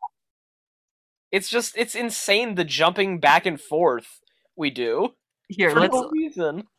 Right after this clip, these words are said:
Speaker 2: let's talk about this one for a second. Um, I don't
Speaker 1: Okay.
Speaker 2: know if we've already passed this at this point, but that, that's okay. We'll kinda jump around from here on out. Um, but when the, the girl that Pete is interested in, um, says, "I like your red bow tie," and Pete,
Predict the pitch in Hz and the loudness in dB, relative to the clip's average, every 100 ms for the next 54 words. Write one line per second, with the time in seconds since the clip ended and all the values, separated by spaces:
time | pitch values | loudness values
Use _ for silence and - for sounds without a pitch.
0 | - 226 - 330 269 202 170 151 147 139 | 0 2 4 4 4 2 2 2 0 0
1 | 135 135 - 147 139 135 - - 139 139 | -2 -2 -2 -6 -2 -4 -4 -2 2 4
2 | 175 233 214 180 165 151 - 156 156 165 | 6 4 6 6 6 4 -4 -14 -4 0
3 | 156 147 147 143 135 131 131 135 131 117 | 2 4 4 2 0 -2 -2 -6 -8 -8
4 | 127 - 143 135 139 - 147 143 131 127 | -8 -8 -8 -4 -4 -4 -6 -4 -6 -6
5 | 123 131 160 135 131 123 131 135 127 139 | -8 -6 -4 -4 -6 -6 -8 -8 -10 -10
6 | 139 131 131 131 131 131 _ _ _ _ | -8 -6 -4 -4 -6 -6 _ _ _ _
7 | - 170 160 - _ _ _ _ 190 185 | 2 4 4 0 _ _ _ _ 2 2
8 | 185 160 _ - 170 165 156 139 139 147 | 0 -2 _ -16 -4 2 4 4 2 -2
9 | 143 185 247 214 - - 185 151 139 135 | 0 4 4 4 -2 -2 0 0 -2 -2
10 | 135 - 165 147 139 - _ _ _ _ | -4 -4 -8 -8 -10 -14 _ _ _ _
11 | - 151 147 143 - _ _ - - 190 | 2 4 4 2 -6 _ _ -16 -2 2
12 | 175 - 156 151 160 165 220 175 160 147 | 2 2 2 4 2 2 0 2 2 2
13 | 143 143 135 127 120 139 - 196 180 - | 0 2 2 2 0 -6 -8 -6 -6 -6